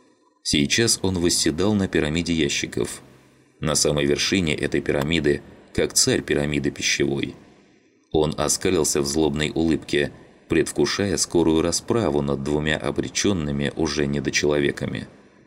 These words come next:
Его оскал не оставлял сомнений в их участи,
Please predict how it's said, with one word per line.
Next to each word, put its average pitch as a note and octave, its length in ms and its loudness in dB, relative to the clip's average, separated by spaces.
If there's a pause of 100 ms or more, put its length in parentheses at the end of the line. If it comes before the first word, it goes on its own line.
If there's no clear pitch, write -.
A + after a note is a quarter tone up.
(360)
Его D#2+ 320 4
оскал A#2 340 2
не G2+ 120 2
оставлял F#2+ 480 2
сомнений G2 560 -2
в C#2 80 0
их C#2+ 160 -4
участи, - 560 -2